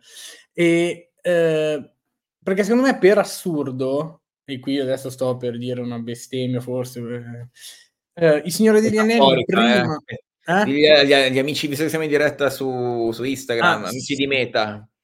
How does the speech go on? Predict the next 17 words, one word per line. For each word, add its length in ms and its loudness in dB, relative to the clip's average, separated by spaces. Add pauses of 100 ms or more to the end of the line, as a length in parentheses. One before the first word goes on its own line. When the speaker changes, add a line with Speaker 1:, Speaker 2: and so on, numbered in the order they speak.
(460)
Speaker 1:
Esatto. 240 -2
Speaker 2:
Metaforica. 760 -4 (320)
Speaker 1:
Esatto. 760 0 (100)
Eh, 560 2 (180)
prima 440 4
forse 420 -2
della 260 0
trilogia 540 -2
cinematografica, 880 -4
Il 60 -8
Signore 280 -4
degli 140 -2
Anelli 300 -6
poteva 280 -6
essere 240 -12
un 120 -14
cla-, 380 -8